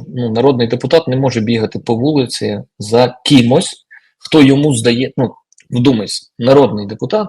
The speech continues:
біжить чи намагається фізично якимось чином протидіяти незрозуміло чому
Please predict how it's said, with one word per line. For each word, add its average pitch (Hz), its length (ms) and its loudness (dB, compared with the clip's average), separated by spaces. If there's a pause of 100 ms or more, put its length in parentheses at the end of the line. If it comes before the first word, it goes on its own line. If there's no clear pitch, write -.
(120)
біжить 123 680 -2
чи - 180 -10
намагається 117 600 -4 (360)
фізично 123 760 2 (800)
якимось 127 360 2
чином 123 380 0
протидіяти 123 600 2
незрозуміло 117 600 -2
чому 180 420 -4